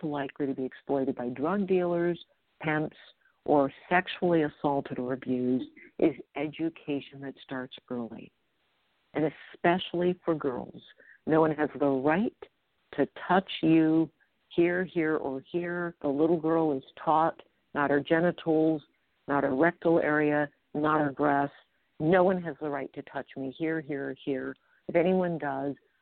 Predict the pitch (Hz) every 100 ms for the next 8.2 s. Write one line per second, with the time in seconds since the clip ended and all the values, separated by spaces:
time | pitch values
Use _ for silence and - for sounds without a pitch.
0 | _ - 160 160 165 156 143 135 139 139
1 | 135 135 - 123 117 131 131 - 127 131
2 | 135 127 127 127 - 151 180 175 175 214
3 | - - - _ - - - _ - 175
4 | 208 277 - 202 202 196 175 160 170 170
5 | - 151 151 143 - 151 - 160 143 -
6 | 135 143 139 151 151 - 190 190 _ _
7 | _ _ _ - - 180 196 - 185 175
8 | 170